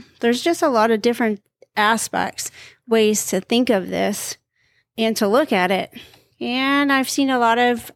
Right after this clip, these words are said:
backyard chicken groups talking about just go out and buy everything they can find, you know,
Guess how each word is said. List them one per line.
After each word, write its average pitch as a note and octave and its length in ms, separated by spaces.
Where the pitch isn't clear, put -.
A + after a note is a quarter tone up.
backyard A#3 440
chicken B3+ 320
groups A#3 320
talking A#3 340
about A3+ 280
just A3 200
go G#3+ 140
out G#3 180
and G#3 140
buy G#3+ 460
everything A3+ 440
they A3 140
can G#3 200
find, B3+ 680
you A3+ 160
know, G#3+ 300